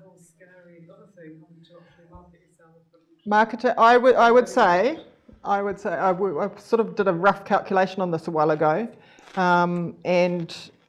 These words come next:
Speaker 2: I would say I spend at least fifty percent of my time doing marketing and accounting, and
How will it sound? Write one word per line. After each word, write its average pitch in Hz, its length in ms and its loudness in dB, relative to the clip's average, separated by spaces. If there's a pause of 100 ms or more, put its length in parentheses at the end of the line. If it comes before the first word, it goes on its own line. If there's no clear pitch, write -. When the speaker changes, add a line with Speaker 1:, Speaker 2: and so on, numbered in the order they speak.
(680)
Speaker 2:
I 196 100 4
would 202 160 2
say 175 360 4
I 170 240 2
spend 170 460 -4
at - 280 -4
least 175 640 -4 (360)
fifty 175 300 -6
percent 165 360 -10
of 165 60 -14
my 151 140 -12
time 151 560 -14 (680)
doing 165 220 -8
marketing 156 540 -8
and 156 160 -10
accounting, 151 680 -12
and 147 440 -16